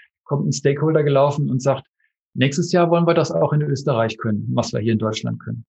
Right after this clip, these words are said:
Ah, okay. Shit, Österreich, äh, was haben die für ein Kalenderformat, was haben die für eine Sprache? Ja, Deutsch,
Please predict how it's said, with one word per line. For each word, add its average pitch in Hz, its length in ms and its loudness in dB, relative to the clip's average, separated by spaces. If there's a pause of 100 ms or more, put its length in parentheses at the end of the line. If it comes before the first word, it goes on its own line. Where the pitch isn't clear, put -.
(240)
Ah, 156 400 2
okay. 123 340 0 (480)
Shit, 143 300 -2 (160)
Österreich, 160 580 0 (100)
äh, 120 60 -6
was 120 300 0
haben 123 120 2
die 117 80 0
für 120 100 -2
ein 113 60 2
Kalenderformat, 120 800 2
was 120 160 -4
haben 123 120 0
die 117 80 -2
für 117 80 -6
eine 113 140 2
Sprache? 139 520 -2
Ja, 123 200 2
Deutsch, 123 420 0